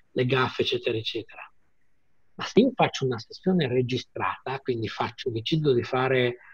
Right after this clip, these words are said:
un webinar offline dove lo registro tutto, lo mando, lo mando live, devo farlo bene, ma attenzione,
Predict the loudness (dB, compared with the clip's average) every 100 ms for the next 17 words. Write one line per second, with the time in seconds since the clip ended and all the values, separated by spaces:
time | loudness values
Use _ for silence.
0 | -18 -8 -4 0 4 4 4 2 0 0
1 | -2 2 2 2 2 2 4 4 2 0
2 | -2 0 -2 -4 -6 -4 -2 -4 -4 -4
3 | -6 _ -20 -14 -8 -2 4 4 4 0
4 | 2 2 0 -12 _ _ _ _ _ _
5 | _ _ _ _ _ -20 -6 4 6 6
6 | 2 0 2 4 4 2 -2 -2 -8 -10
7 | -12 -10 -4 -4 -4 -10